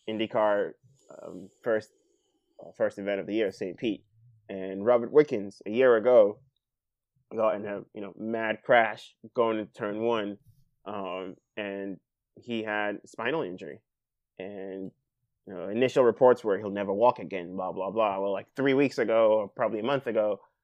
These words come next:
uh, there's a video of him standing up out of his, oops. Um, <laughs> I just dropped the, I dropped the headset. I always had a beer in hand.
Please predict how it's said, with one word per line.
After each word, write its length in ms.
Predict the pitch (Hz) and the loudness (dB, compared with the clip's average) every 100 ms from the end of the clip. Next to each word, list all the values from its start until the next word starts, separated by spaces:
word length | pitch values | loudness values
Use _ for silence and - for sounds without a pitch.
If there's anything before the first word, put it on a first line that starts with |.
| _ | _
uh, 160 | - 107 | -2 2
there's 200 | 104 101 | 2 0
a 40 | |
video 320 | 101 113 117 104 | 0 4 4 4
of 80 | |
him 400 | 120 113 110 104 107 _ _ | 2 0 0 -4 -10 _ _
standing 360 | - 113 107 107 | -10 -6 -4 -4
up 120 | 101 | 0
out 140 | 107 107 | 4 4
of 120 | 104 | 2
his, 340 | 113 104 - _ _ - | 0 -2 -6 _ _ -6
oops. 200 | 113 - - - _ _ _ - _ _ _ _ _ _ _ _ _ - | -6 -6 -16 -20 _ _ _ -20 _ _ _ _ _ _ _ _ _ 2
Um, 300 | 113 101 98 | 2 2 -2
<laughs> 40 | |
I 60 | - | -6
just 200 | 123 - | -6 -4
dropped 220 | 131 - - | -2 -2 -2
the, 100 | 110 - | -2 -4
I 40 | |
dropped 240 | - 98 - | -4 -4 -2
the 60 | |
headset. 320 | 104 98 113 - | -4 -2 -2 2
I 60 | |
always 180 | 131 202 | 8 10
had 160 | 180 147 | 12 10
a 40 | |
beer 260 | 120 151 160 | 8 10 10
in 80 | 113 | 8
hand. 300 | 107 104 | 0 -2